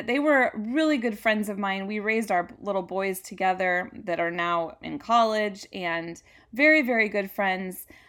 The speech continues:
They were friends of my late husband and I, but they've become good friends of Bobby and I. They just love him and he loves them.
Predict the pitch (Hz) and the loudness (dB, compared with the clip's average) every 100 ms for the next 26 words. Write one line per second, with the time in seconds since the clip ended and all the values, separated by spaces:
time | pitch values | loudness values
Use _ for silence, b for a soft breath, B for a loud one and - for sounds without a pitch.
0 | _ 185 220 202 202 202 202 220 208 233 | _ -2 2 2 2 -2 0 0 2 2
1 | 202 - 190 185 190 170 175 226 240 240 | 2 2 2 2 -2 -4 -2 -4 0 0
2 | 220 226 220 214 202 196 202 185 175 156 | 0 -2 -2 0 0 0 -2 -2 -2 -2
3 | - 180 180 180 - 208 190 185 180 180 | -4 -6 -6 -8 -2 -2 0 -2 -2 -4
4 | 180 170 156 196 202 208 196 190 180 180 | -2 -6 -2 2 2 2 -4 -2 -4 -4
5 | 175 165 165 185 196 196 202 185 175 170 | -6 -8 -6 0 0 0 -4 -4 -4 -8
6 | 226 220 196 180 180 170 151 175 | -6 -4 -2 -2 -4 -6 -4 -8